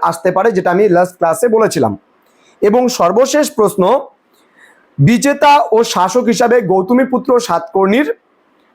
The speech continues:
কৃতিত্ব পর্যালোচনা করো। এই কয়েকটা প্রশ্ন তোমরা যদি পড়ো, আশা করছি তোমাদের আর কোনো অসুবিধা হবে না। ডেসক্রিপশন বক্সে আমাদের অফিসিয়াল ওয়েবসাইটের লিংক দেওয়া আছে, তোমরা অফিসিয়াল ওয়েবসাইটে গিয়ে আমাদের ভিজিট করতে পারো।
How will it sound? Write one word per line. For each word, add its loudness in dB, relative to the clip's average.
কৃতিত্ব 0
পর্যালোচনা 0
করো। -4
এই 2
কয়েকটা 0
প্রশ্ন -2
তোমরা 0
যদি -2
পড়ো, 2
আশা -2
করছি -2
তোমাদের 0
আর 0
কোনো 0
অসুবিধা -2
হবে 0
না। -10
ডেসক্রিপশন 0
বক্সে 0
আমাদের 0
অফিসিয়াল 0
ওয়েবসাইটের 0
লিংক 2
দেওয়া 2
আছে, -4
তোমরা 2
অফিসিয়াল 0
ওয়েবসাইটে 0
গিয়ে 0
আমাদের -2
ভিজিট -2
করতে -2
পারো। 0